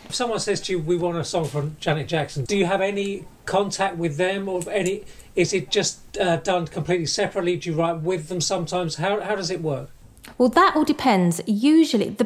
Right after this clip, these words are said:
Speaker 2: Janet one was, um, my publishers had heard a song that I'd done with, um, a writer called Tommy Danvers, Tommy D. And, um, she thought it would be good for Janet. So she, she's, she was at Sony at the time. She sent it to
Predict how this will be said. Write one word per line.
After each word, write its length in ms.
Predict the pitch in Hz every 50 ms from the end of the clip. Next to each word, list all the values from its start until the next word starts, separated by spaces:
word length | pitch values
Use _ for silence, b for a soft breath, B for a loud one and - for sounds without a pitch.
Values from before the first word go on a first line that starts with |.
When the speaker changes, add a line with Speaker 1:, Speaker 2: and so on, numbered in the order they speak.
| - -
Speaker 2:
Janet 380 | - 285 294 302 285 240 175 -
one 320 | 175 180 170 160 160 170
was, 240 | 180 196 196 190 -
um, 520 | - 202 196 196 190 190 190 190 190 - - - _
my 340 | - - 214 214 214 214 202 202
publishers 1000 | 208 - - 247 214 226 220 - - 220 196 190 185 180 175 180 - - - - - _ _ _ _ _ _ _ -
had 200 | - 208 190 175
heard 320 | - - 220 214 208 202
a 60 | 196
song 260 | 196 - 208 190 190 185
that 100 | - -
I'd 160 | 180 175 180
done 240 | 208 190 185 180 180
with, 260 | 180 175 175 - -
um, 480 | 180 180 180 175 175 175 175 - - - - - _ -
a 140 | - 185 175
writer 320 | 170 190 185 180 175 - 202
called 300 | - - 196 185 190 - -
Tommy 240 | - 208 190 180
Danvers, 720 | 175 190 175 175 170 165 170 - 92 80 - 180 - - - -
Tommy 220 | - - 180 175
D. 300 | 165 170 156 131 147 165 B B B B B B B B B B
And, 300 | - 196 196 196 190 -
um, 380 | 208 196 196 196 190 190 190 190 B B B B B
she 300 | - - - - 254 254
thought 240 | 240 262 247 214 208
it 80 | 208 -
would 160 | 202 185 -
be 80 | 214
good 240 | 190 - 208 196 -
for 200 | - - 202 190
Janet. 380 | 185 - 202 180 170 170 170 170
So 140 | - 208 185
she, 540 | 190 - 220 214 214 202 202 190 - - -
she's, 360 | - - - 220 196 196 -
she 80 | - 226
was 120 | 196 185
at 80 | 190 -
Sony 320 | - - 202 190 175 165
at 80 | 156 -
the 60 | 170
time. 360 | 165 - 185 151 139 156 170
She 180 | 170 - - 208
sent 380 | 196 - - 185 185 185 - -
it 180 | - - - -
to 340 | - 185 165 165 156 165